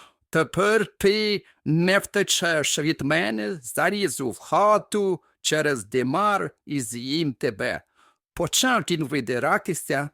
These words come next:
на дах. Поки дерся, порося розпалило в печінь, поставило на вогонь казан з водою і жде. Вовк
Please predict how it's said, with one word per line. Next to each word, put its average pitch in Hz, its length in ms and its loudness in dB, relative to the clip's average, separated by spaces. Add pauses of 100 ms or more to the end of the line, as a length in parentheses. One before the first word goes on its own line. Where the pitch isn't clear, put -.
(160)
на 175 180 -2
дах. 151 520 -8 (320)
Поки 185 340 0
дерся, 185 840 -2 (360)
порося 208 800 0 (200)
розпалило 202 800 0
в 101 80 -8
печінь, 196 800 -4 (320)
поставило 180 680 2
на 143 140 4
вогонь 151 400 0
казан 180 680 -2
з 156 60 -6
водою 156 680 -2 (180)
і 147 160 0
жде. 170 500 -2 (680)
Вовк 160 520 -2